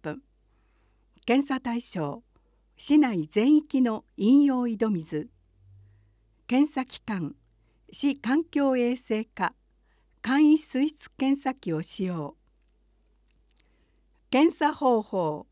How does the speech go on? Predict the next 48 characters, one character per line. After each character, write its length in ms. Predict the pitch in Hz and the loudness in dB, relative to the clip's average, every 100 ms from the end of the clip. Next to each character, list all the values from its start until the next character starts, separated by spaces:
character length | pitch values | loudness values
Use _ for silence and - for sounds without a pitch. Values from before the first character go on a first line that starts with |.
| _ _ - | _ _ -4
よ 200 | 220 330 | 0 0
く 200 | 277 196 | 0 -2
洗 200 | 180 220 | -4 -6
っ 40 | 320 _ | -10 _
た 200 | - 180 _ _ _ - | -6 -6 _ _ _ -6
五 100 | 214 | -2
百 340 | 294 - 302 | -2 -2 0
ミ 140 | 302 | 0
リ 260 | 285 277 262 277 - | 0 -2 -4 -10 -6
リ 100 | 269 | -6
ッ 60 | - - | -6 -8
ト 140 | 202 | -6
ル 180 | 170 151 | -4 -6
ペ 160 | 214 226 | -6 -10
ッ 60 | _ | _
ト 160 | 302 294 | -6 -4
ボ 140 | 294 | -6
ト 160 | 294 240 | -6 -8
ル 100 | 180 | -6
に 240 | 156 143 _ _ - | -6 -8 _ _ -8
井 100 | 202 | 0
戸 160 | 302 339 | 4 4
水 280 | 294 - | 4 2
を 160 | 175 156 | -4 -4
入 160 | 156 160 | -6 -8
れ、 220 | 160 - _ _ _ - | -10 -12 _ _ _ -10
環 240 | 233 294 | -2 -2
境 320 | 302 294 285 269 | -2 -2 -2 0
衛 280 | 220 240 | 0 -2
生 320 | 262 - 240 240 | -6 -6 -6 -6
課 200 | - 208 | -10 -10
か 260 | - 180 _ _ _ _ | -8 -10 _ _ _ _
大 240 | - 269 311 | -2 0 -2
滝 320 | 277 277 226 | -6 -10 -10
総 280 | - 269 302 | -4 -2 0
合 240 | 285 277 | 0 -2
支 120 | 302 | -4
所 160 | - 226 | -8 -6
に 180 | 156 156 | -4 -6
お 80 | 175 | -6
持 120 | 180 202 | -6 -6
ち 120 | - | -10
く 100 | 170 | -10
だ 140 | 180 | -10
さ 220 | - 185 | -10 -10
い。 80 | 160 _ _ _ _ _ _ _ _ - | -10 _ _ _ _ _ _ _ _ -6
な 220 | 247 214 | -2 -2
お、 160 | 196 | -6